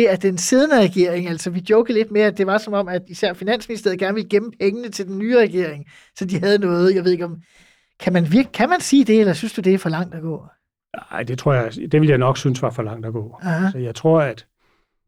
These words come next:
Speaker 2: altså jeg, jeg tror, at hvis, hvis
Speaker 1: Men forstår
Speaker 2: en
Speaker 1: du, hvad
Speaker 2: siddende regering... Jeg forstår udmærket, hvad du mener selvfølgelig, øh, hvis en siddende regering,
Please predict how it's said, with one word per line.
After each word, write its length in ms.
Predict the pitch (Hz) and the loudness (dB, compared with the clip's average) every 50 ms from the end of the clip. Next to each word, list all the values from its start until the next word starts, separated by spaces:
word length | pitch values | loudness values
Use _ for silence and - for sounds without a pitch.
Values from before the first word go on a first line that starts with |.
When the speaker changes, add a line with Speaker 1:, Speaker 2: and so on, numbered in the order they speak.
| _ _ _ _ _ _ _ - | _ _ _ _ _ _ _ -14
Speaker 2:
altså 240 | - 117 104 127 120 | -14 -12 -12 -10 -12
jeg, 100 | 107 - - | -12 -10 -8
jeg 160 | 190 131 113 | -8 -8 -8
tror, 300 | - - - 165 185 - | -6 0 2 4 4 4
at 180 | - - 143 123 | 2 0 -4 -4
hvis, 320 | 127 135 123 117 - - - _ | -2 -2 -2 -2 -4 -8 -10 _
hvis 160 | 151 135 120 - | -2 -2 0 0
Speaker 1:
Men 40 | |
forstår 280 | 160 180 - - 262 285 | 0 -2 0 2 4 4
Speaker 2:
en 60 | 285 | 4
Speaker 1:
du, 40 | 262 | 4
hvad 80 | 220 190 | 4 4
Speaker 2:
siddende 280 | 175 190 226 233 202 160 | 6 6 6 6 4 4
regering... 340 | 143 120 135 139 139 131 | 2 2 0 0 0 0
Jeg 80 | 120 120 | -2 -2
forstår 140 | - 160 180 | 2 4 6
udmærket, 320 | 165 175 185 165 135 120 | 6 6 6 6 4 2
hvad 80 | 113 110 | 0 -2
du 60 | 117 | -2
mener 220 | 113 127 143 151 120 | 0 0 0 0 0
selvfølgelig, 420 | 107 110 107 139 120 113 113 - - _ _ _ _ _ _ _ _ _ 147 | -2 -4 -6 -6 -6 -6 -6 -8 -10 _ _ _ _ _ _ _ _ _ -6
øh, 280 | 131 123 113 113 113 107 110 - - | -4 -4 -4 -6 -8 -10 -14 -12 -6
hvis 180 | - 135 120 127 | -2 -2 -2 -2
en 100 | 123 127 | -2 -2
siddende 340 | 127 165 175 190 208 196 156 | 2 4 6 6 6 6 4
regering, 580 | 139 127 120 139 151 156 147 135 120 117 113 | 4 2 2 4 4 4 4 2 0 -2 -4